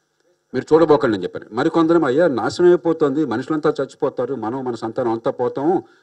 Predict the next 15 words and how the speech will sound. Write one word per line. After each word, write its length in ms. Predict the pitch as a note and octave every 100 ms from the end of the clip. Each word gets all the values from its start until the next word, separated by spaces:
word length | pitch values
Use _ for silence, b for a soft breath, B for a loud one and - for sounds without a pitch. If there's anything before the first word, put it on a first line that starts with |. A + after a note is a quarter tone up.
| b -
ప్లీజ్ 260 | F3 G#3 D#3
లుక్ 220 | D#3+ E3+
అప్" 140 | D#3+
అని 100 | E3
వీళ్ళు 180 | C3 A#2
అనేవాళ్ళు. 260 | E2+ - _ _ _ _ _ _ _ _ _ _ _ _ _ _ _ _ _ _ - G#2+
ఆ 40 |
సినిమాలో 600 | - B2+ C#3+ C#3 A2 C3+ - _ _ _ _ _ -
మెరిల్ 300 | A#2 C#3 D3
స్ట్రీప్, 460 | - - A#2+ -
సుప్రసిద్ధ 560 | - - - A2 G#2+ G2 F#2 D#2+ - _ _ _
యాక్ట్రెస్, 440 | F#2+ - G#2 F#2 G#2+ - _ _ _ _ _ _ _ _ _ _ -
అట్లాగే 520 | G2+ A#2 G#2+ G#2+ F#2+ - _ _ _
కేట్ 240 | A#2 A#2+
బ్లాంచెట్, 480 | F2+ F#2+ G2+ A2+ -